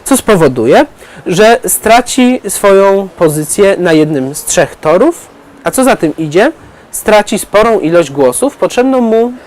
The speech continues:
do przepychania ustaw i głosowania o urzędy. Jest to bardzo, ale to bardzo istotne. Mimo wymienionych problemów w grywalności,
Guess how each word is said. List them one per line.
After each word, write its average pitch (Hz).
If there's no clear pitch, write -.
do 175
przepychania 165
ustaw -
i 240
głosowania 143
o 170
urzędy. 165
Jest 170
to 196
bardzo, 226
ale 196
to 151
bardzo 143
istotne. -
Mimo 285
wymienionych 220
problemów 170
w 156
grywalności, 147